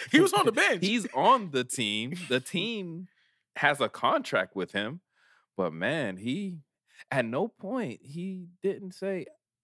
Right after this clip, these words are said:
Speaker 2: which was surprising to me. I thought, you know, hey, you're, you're outside of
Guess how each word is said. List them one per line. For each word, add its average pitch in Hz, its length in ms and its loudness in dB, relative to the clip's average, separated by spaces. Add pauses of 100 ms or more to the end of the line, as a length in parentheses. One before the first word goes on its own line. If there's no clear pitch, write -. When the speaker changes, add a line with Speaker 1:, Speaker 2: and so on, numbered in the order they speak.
Speaker 2:
which 180 260 -2
was 190 140 0
surprising 165 580 0
to 113 60 -4
me. 90 240 -4
I 165 140 0 (220)
thought, 208 380 0
you 208 120 -6
know, 208 200 -4
hey, 220 240 -2
you're, 127 580 -4 (320)
you're 117 180 2
outside 127 540 -2
of 151 160 -6